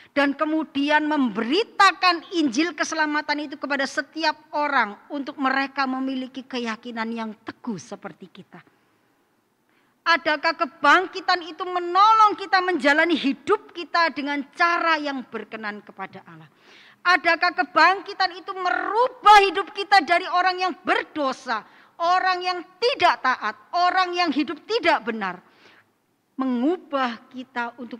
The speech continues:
menjadi anak Tuhan yang berjalan menurut pimpinan dan panggilan Tuhan? Adakah kebangkitan itu merubah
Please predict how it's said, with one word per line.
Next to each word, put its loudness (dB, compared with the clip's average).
menjadi -8
anak -8
Tuhan -10
yang -8
berjalan -6
menurut -8
pimpinan -10
dan -10
panggilan -16
Tuhan? -20
Adakah -2
kebangkitan 0
itu -14
merubah 0